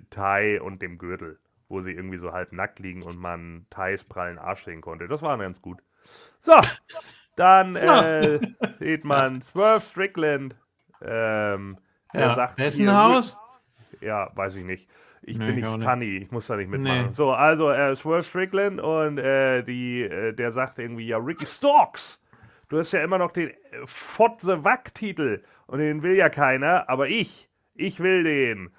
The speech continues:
Speaker 1: Und deswegen, äh, fordere ich dich
Speaker 2: <laughs>
Speaker 1: heraus bei Rampage."
Speaker 2: Ja, okay.
Speaker 1: Und dann sagt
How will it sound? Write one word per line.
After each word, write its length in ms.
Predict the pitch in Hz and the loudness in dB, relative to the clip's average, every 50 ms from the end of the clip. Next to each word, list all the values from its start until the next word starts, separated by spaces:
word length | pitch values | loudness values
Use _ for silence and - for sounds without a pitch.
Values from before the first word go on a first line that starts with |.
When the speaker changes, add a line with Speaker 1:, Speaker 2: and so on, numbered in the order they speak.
| _ _ _ _ | _ _ _ _
Speaker 1:
Und 160 | - 120 117 | -14 -8 -6
deswegen, 760 | 139 160 160 - 160 160 156 156 151 151 147 143 143 139 131 - | -4 -4 -4 -4 -2 0 0 0 0 -2 -4 -6 -6 -8 -8 -6
äh, 240 | - - 127 127 127 | -2 0 0 0 0
fordere 320 | - 147 151 147 147 143 | 0 2 2 2 2 2
ich 80 | 139 262 | -2 -4
dich 160 | - 139 143 | -6 -4 -4
Speaker 2:
<laughs> 20 | |
Speaker 1:
heraus 540 | 143 131 123 143 160 165 165 156 143 - - | -4 -2 0 2 2 2 2 2 0 -2 -4
bei 320 | - - 131 123 123 127 123 | -4 -2 0 0 2 2 0
Rampage." 920 | 127 123 131 139 151 160 147 143 135 123 120 110 101 92 - - - - _ _ _ _ _ _ _ _ - - - - - - _ _ | 0 0 0 0 -2 -2 -4 -4 -4 -2 -2 -2 -2 -4 -6 -12 -20 -20 _ _ _ _ _ _ _ _ -20 -18 -16 -18 -18 -20 _ _
Speaker 2:
Ja, 400 | 175 151 143 143 143 - - _ _ _ _ - | -4 -4 -2 -4 -4 -8 -12 _ _ _ _ -6
okay. 440 | 139 131 127 - 143 135 135 135 131 _ _ _ _ - - - - - - - - - | -6 -4 -4 -4 -4 -4 -4 -6 -10 _ _ _ _ -20 -20 -20 -20 -20 -20 -20 -20 -20
Speaker 1:
Und 140 | 120 110 | -16 -10
dann 140 | 113 113 110 | -10 -8 -6
sagt 220 | 120 120 - - | -6 -8 -8 -10